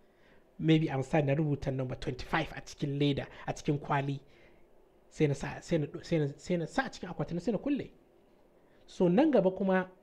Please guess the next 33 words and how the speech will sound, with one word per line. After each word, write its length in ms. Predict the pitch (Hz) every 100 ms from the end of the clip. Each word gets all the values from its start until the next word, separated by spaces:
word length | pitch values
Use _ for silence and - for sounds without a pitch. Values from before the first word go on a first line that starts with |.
| _ _ _ _ _ _ _ _ _ _ -
sai 200 | - 220
na 80 |
buɗe 260 | 165 214 -
wannan 320 | 190 151 180
akwatin, 500 | 185 - 135 - 247 - - _ _ _ _ _ _ _ _ _ _ _
sai 300 | - - 180
na 120 | 170
sa 300 | 151 - 160 - -
thirty 420 | - 170 - -
a 60 | -
ciki, 300 | - - 117
sai 160 | -
na 80 | 165
cire 260 | 143 - 262
twenty-five 420 | - 147 - 147
ɗin, 120 | 147
sai 120 | -
na 80 | 151
sa 260 | 143 143 131 -
thirty, 340 | 233 277 - -
na 80 | 247
rubuta 260 | 190 180
thirty 320 | 160 214 208 160
a 60 |
cikin 320 | - - 170
leda 320 | 185 202 190 175
ko 120 | 165
a 100 | -
kan 180 | - 165
takarda, 480 | 170 147 151 214 - - - - - - -
ko 100 | 180
a 80 | 156
kan 360 | 180 160 151